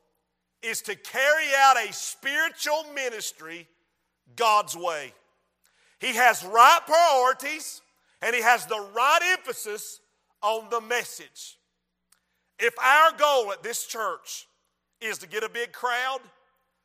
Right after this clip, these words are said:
we need to change our strategy. This is not about getting a crowd. If it's about getting a crowd, we're gonna do a lot of things different.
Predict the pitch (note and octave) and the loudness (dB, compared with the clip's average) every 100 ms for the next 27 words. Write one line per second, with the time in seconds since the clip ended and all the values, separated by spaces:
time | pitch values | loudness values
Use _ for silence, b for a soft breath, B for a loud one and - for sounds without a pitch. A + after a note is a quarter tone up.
0 | _ _ _ E3+ A3 F#3 - G#3+ G3 F3 | _ _ _ -16 -14 -14 -12 -12 -12 -12
1 | F3+ E3 - E3+ B2+ A2+ G#2 _ _ _ | -12 -12 -14 -14 -14 -20 -20 _ _ _
2 | _ _ _ _ _ _ _ _ _ A#2 | _ _ _ _ _ _ _ _ _ -10
3 | A#3+ - F#3 C3 G#3+ C4 D4 C#4 A#3+ A#3+ | -8 -8 -10 -8 2 4 4 2 2 2
4 | - E3 A#3+ A#3+ B3 B3+ - - C4+ C4 | 0 -10 -8 -8 -8 -8 -8 0 2 2
5 | F#3 B2+ _ b b b A#3+ B3 C4+ C4+ | 0 -6 _ b b b -10 0 2 2
6 | C4 C#4+ C#4 C#4 C4 C#4 C4 A3+ A3+ A3 | 0 -6 -6 -4 0 0 -2 -6 -8 -6
7 | G3+ F#3 G3+ A#3+ B3 B3 B3 E3+ F#3 A3 | -8 -4 -4 -4 -6 -10 -10 -12 -8 -8
8 | - B2+ | -10 -20